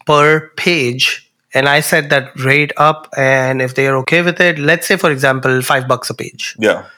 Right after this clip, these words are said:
Speaker 1: They design a page in New Zenler, I pay them five bucks. That's project-based.
Speaker 2: Wait, someone
Speaker 1: And
Speaker 2: design a web page for you for five bucks?
Speaker 1: Well,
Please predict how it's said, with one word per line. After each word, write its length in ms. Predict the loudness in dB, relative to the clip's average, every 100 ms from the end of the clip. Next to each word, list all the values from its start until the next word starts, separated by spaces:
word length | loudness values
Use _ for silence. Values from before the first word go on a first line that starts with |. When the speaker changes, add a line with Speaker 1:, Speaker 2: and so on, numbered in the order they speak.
| _ _ _ -2
Speaker 1:
They 160 | 0
design 320 | 2 2 2
a 40 | 2
page 220 | 0 0
in 120 | 0
New 100 | 0
Zenler, 380 | 2 2 4 2
I 100 | 2
pay 160 | 0 0
them 160 | 0
five 260 | 0 -2 0
bucks. 340 | -2 -2 -8
That's 220 | -4 -4
project-based. 760 | 0 0 0 -4 -6 -8 -10 -2
Speaker 2:
Wait, 220 | 2 2
someone 320 | 4 4 4
Speaker 1:
And 220 | 2 2
Speaker 2:
design 440 | 2 4 4 4 4
a 80 | 4
web 300 | 4 2 2
page 220 | 0 0
for 220 | 0 2
you 100 | 0
for 160 | -2 -2
five 380 | 2 2 2 2
bucks? 500 | 2 0 -10 -18 _ _ _ 0
Speaker 1:
Well, 400 | 4 6 6